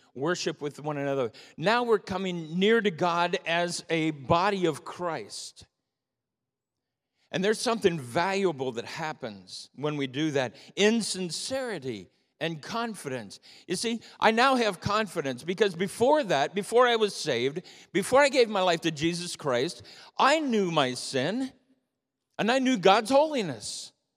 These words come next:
And I had no right to be in his presence. But now that Jesus has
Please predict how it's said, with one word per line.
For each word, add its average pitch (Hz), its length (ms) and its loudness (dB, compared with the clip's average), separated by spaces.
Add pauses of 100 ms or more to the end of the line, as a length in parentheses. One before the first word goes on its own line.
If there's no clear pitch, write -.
(880)
And 214 140 2
I 247 80 4
had 226 200 6
no 220 360 6
right 262 260 4
to 254 100 0
be 240 120 0
in 214 80 2
his 208 180 0
presence. 180 640 -4
But 175 180 -2
now 226 260 2
that 254 180 -2
Jesus 214 580 -2
has 185 360 -2